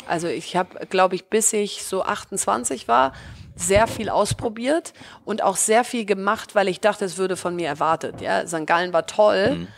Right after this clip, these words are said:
Speaker 1: aber vielleicht hätte ich jetzt Sankt Gallen nicht unbedingt machen müssen, wenn ich nicht gewusst hätte, dass mein Vater das auch ganz großartig findet, dass ich das mache. Ähm, die Finanzindustrie hat mich eigentlich nie besonders interessiert. Sie war aber irgendwie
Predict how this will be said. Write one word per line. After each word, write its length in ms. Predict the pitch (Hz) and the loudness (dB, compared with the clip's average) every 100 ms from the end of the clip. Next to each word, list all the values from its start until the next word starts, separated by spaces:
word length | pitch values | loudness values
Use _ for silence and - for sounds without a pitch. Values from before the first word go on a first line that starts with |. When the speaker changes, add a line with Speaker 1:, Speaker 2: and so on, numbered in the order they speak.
| - - - | -20 -20 -14
Speaker 1:
aber 220 | - 156 | -2 -2
vielleicht 440 | - 170 131 160 - | -2 -2 0 0 -2
hätte 140 | 170 | -2
ich 80 | 165 | -2
jetzt 160 | 160 | 0
Sankt 180 | 170 160 | 0 2
Gallen 240 | 156 170 170 | 2 2 2
nicht 180 | 160 | -2
unbedingt 460 | - 196 185 170 160 | -4 -4 -2 -2 0
machen 320 | 160 156 170 | 0 0 -2
müssen, 340 | 170 160 180 165 | 0 0 0 0
wenn 140 | 160 | 0
ich 120 | 156 | 0
nicht 160 | 180 - | -4 -4
gewusst 360 | 165 170 - | -4 -2 0
hätte, 180 | 170 156 | 0 0
dass 200 | 165 156 | -2 -2
mein 120 | 156 | -2
Vater 280 | 147 160 156 | 2 4 4
das 160 | 151 151 | 2 -2
auch 140 | 151 | 0
ganz 200 | 160 156 | 0 0
großartig 500 | - 156 - 135 139 | 0 -2 0 -2 -2
findet, 280 | - 135 151 | -6 -6 -4
dass 120 | - | -4
ich 60 | - | -4
das 160 | 135 | -6
mache. 380 | 135 143 165 208 - - - - - | -4 -4 -2 -6 -6 -18 -16 -18 -2
Ähm, 360 | 170 143 139 | 0 2 0
die 160 | - 180 | -4 -4
Finanzindustrie 840 | - 190 175 190 190 175 - 175 | -2 0 2 2 0 0 -2 0
hat 100 | 170 | 0
mich 160 | 180 165 | 0 -2
eigentlich 180 | 165 - | -2 -2
nie 180 | 190 185 | -2 -2
besonders 440 | 160 147 151 151 | -2 0 0 -2
interessiert. 580 | 156 - 151 - 190 190 | -6 -6 -2 0 0 -2
Sie 160 | 175 | 0
war 140 | 160 156 | 4 4
aber 160 | 160 | 4
irgendwie 580 | 127 165 165 156 160 156 | 0 0 -2 -4 -4 -4